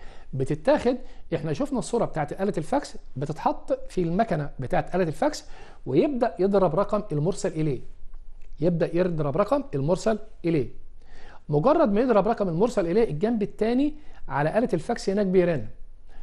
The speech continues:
فطبعًا بيبين ان هو، اللي هو فاكس، تمام، فبيستنى هناك إيه، حاجه معينه كده، الفاكس على طول بمجرد ما التاني يعمل استقبال، او على حسب ما هو مظبط الجهاز بتاعه،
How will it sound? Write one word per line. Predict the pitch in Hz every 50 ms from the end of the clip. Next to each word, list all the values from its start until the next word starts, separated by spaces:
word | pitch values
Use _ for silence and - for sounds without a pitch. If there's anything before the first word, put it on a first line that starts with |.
| - -
فطبعًا | - 135 131 - 208 214 220 208 180
بيبين | 151 143 147 175 202 220 208
ان | 208 151 147
هو، | 139 160 185 180 147 160 170 180 -
اللي | 143 131 120 127
هو | 160 190 196 175
فاكس، | - - 175 - - - - - - - - - - - - - - - -
تمام، | - 127 131 180 285 349 - - - - - - - -
فبيستنى | - - 160 151 160 160 - - - 311 320 311 269
هناك | 226 254 302 339 - - - - - - - - - -
إيه، | 160 165 156 - - - -
حاجه | - - - 233 214 196
معينه | 175 160 151 170 202 214 202
كده، | 196 269 339 359 359 - - - - - - -
الفاكس | 156 139 - - 277 277 - - 208
على | 185 180 175 156
طول | - 190 185 143
بمجرد | 135 139 156 156 156 170 269 285 240 185 160 - - - -
ما | 143
التاني | 143 - - - 208 220 202 170 143 139 - - -
يعمل | 139 156 202 226 190 160 147
استقبال، | 139 - - 135 131 127 151 214 294 339 311 - - - - - - - - -
او | 143 139 135 139 135 135 135 135 135
على | 131 143 160 156 147
حسب | - - 240 - 180 151 131 131
ما | 127
هو | 135 180 190 160 143
مظبط | 143 135 135 190 185 160 147 139
الجهاز | 131 123 143 151 170
بتاعه، | 160 151 147 - 226 254 320 320